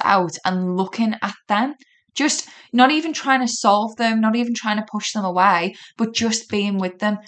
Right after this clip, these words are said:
There's a very, very, it's, one is not intentional, one is very, very intentional. Um, and then that nicely moves me on to my third point.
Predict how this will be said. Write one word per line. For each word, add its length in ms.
There's 160
a 40
very, 480
very, 400
it's, 200
one 240
is 160
not 280
intentional, 680
one 220
is 160
very, 580
very 420
intentional. 680
Um, 280
and 160
then 220
that 240
nicely 380
moves 240
me 60
on 160
to 100
my 140
third 320
point. 280